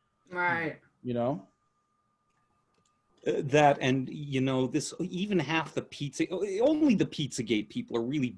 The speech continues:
Speaker 3: buying this story about him in the first place.
Speaker 1: Right.
Speaker 2: Pizzagate,
Speaker 3: That's
Speaker 2: what
Speaker 3: right.
Speaker 2: is that?
Speaker 3: Let, let's, let's
Speaker 1: Yeah.
Speaker 3: alienate the Pizzagate. Uh, Pizzagate grew up into QAnon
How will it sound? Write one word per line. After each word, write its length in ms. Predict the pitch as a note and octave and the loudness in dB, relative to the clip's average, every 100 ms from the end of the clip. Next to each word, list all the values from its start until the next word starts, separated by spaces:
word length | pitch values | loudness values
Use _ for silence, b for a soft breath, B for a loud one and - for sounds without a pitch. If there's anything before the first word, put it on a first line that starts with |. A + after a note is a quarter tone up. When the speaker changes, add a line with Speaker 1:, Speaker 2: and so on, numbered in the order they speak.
| - | -2
Speaker 3:
buying 440 | F#2 A#2 G#2+ F#2+ | 0 2 2 0
this 140 | F#2 E2+ - | -4 -4 -6
story 320 | - G#2 G#2 | -6 -4 -2
about 220 | G2+ G2 G#2+ | -2 -4 -4
him 140 | G#2 | -4
in 60 | G2+ | -4
the 80 | F#2 | -6
first 380 | - G2+ - | -8 -8 -8
place. 400 | G#2 F#2+ F2 - - _ _ _ _ - | -4 -4 -4 -10 -18 _ _ _ _ -8
Speaker 1:
Right. 120 | F3 G3 | -6 -4
Speaker 2:
Pizzagate, 440 | C#3 - A2+ A2+ | -4 -2 -2 0
Speaker 3:
That's 180 | C3 C#3 | -2 2
Speaker 2:
what 80 | C#3 | 2
Speaker 3:
right. 80 | B2 | 2
Speaker 2:
is 80 | |
that? 160 | B2 A2+ | 0 0
Speaker 3:
Let, 100 | E3+ - | 0 4
let's, 300 | E3+ F3 - | 4 4 4
let's 240 | D#3+ D#3+ - | 2 4 4
Speaker 1:
Yeah. 100 | E3+ | 6
Speaker 3:
alienate 420 | E3 D3 C#3+ D3 | 6 6 2 0
the 80 | B2 | -6
Pizzagate. 600 | - D#3+ D3 D3+ A#2 - B - | -4 -8 -6 -2 -2 -2 B 4
Uh, 220 | C#3+ C#3 | 8 8
Pizzagate 680 | - - G#3+ F#3+ D3+ D3+ | 4 -4 -2 0 2 2
grew 320 | A#2+ C3 C#3+ C#3 | 2 2 6 6
up 140 | C3+ | 6
into 160 | A#2+ A#2+ | 0 -4
QAnon 680 | - B2+ B2 A2 G2 E2+ | -2 0 2 0 -2 -6